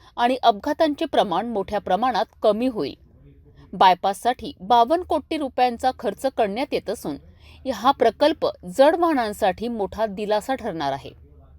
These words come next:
गुरुकुंज मोजरी ते राष्ट्रसंत तुकडोजी महाराजांच्या पुण्यतिथी महोत्सव वेळी लाखोंच्या संख्येने भाविक येतात,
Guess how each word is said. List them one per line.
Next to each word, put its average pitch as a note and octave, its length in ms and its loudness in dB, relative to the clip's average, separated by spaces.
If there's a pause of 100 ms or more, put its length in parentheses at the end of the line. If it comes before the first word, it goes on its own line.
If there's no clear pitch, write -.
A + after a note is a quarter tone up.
(640)
गुरुकुंज E4+ 420 4
मोजरी D#4 400 0
ते D#4+ 80 2
राष्ट्रसंत C#4+ 580 0
तुकडोजी C4 540 2
महाराजांच्या A3 680 0 (420)
पुण्यतिथी F4 600 2
महोत्सव D#4 520 0
वेळी F#3 320 0 (320)
लाखोंच्या E4 580 2
संख्येने D4 460 0
भाविक G3 400 -2
येतात, D3+ 220 0